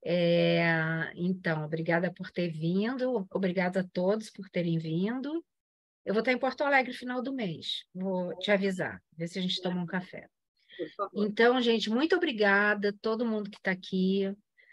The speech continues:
Speaker 1: É, nosso próximo encontro, segunda,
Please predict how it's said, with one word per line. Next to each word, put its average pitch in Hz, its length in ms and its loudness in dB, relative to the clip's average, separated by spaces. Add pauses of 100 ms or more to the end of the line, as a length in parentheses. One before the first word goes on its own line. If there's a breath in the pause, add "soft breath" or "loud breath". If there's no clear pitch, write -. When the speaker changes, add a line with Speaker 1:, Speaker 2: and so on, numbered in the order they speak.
(280 soft breath)
Speaker 1:
É, 190 640 4
nosso 185 320 2
próximo 190 340 0
encontro, 202 480 2
segunda, 208 800 0